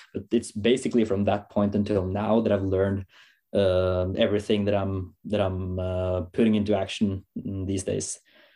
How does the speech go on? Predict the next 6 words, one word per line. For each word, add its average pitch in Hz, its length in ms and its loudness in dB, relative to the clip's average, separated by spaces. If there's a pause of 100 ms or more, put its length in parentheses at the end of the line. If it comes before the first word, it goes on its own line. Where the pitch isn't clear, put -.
(280)
And 117 100 4
I - 20 2
think, 135 420 0
um, 113 580 6
I 127 140 4 (120)
pretty 131 460 2